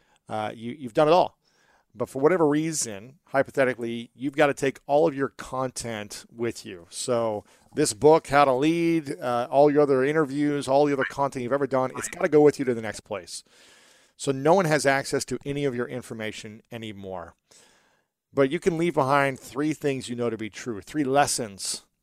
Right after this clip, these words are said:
you would leave with the world. You've got a piece of paper and a pen. You could write them down, and this is all we would have to remember you by. What would you say are those three lessons or three truths you would share?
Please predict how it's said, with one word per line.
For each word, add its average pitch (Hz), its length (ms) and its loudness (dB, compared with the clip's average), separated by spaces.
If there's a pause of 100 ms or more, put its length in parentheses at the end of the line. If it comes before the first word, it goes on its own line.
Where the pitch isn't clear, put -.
(120)
you 113 140 -10
would 110 100 -10
leave 110 200 -10
with 104 100 -14
the 113 80 -10
world. 101 400 -6
You've 101 120 -16
got 110 100 -4
a 107 40 -8
piece 120 200 -10
of - 80 -16
paper 151 260 2
and 113 80 -2
a - 20 -8
pen. 151 320 2
You - 60 -14
could 107 160 -6
write 135 300 2
them 147 180 -4
down, 123 400 -2
and 110 80 -12
this 117 140 -10
is 113 100 -14
all 123 220 -2
we 117 80 -4
would 104 100 -8
have 98 440 -6
to 110 120 -16
remember 104 320 -10
you 104 220 -12
by. 95 400 -4 (920)
What 143 160 2
would 147 80 0
you 135 80 -8
say 135 160 -2
are 123 80 4
those 117 220 0
three 117 460 -6 (280)
lessons 110 400 -8
or 120 160 -10
three 113 220 -14
truths - 600 -8
you 117 140 -16
would 104 120 -16
share? 92 320 -12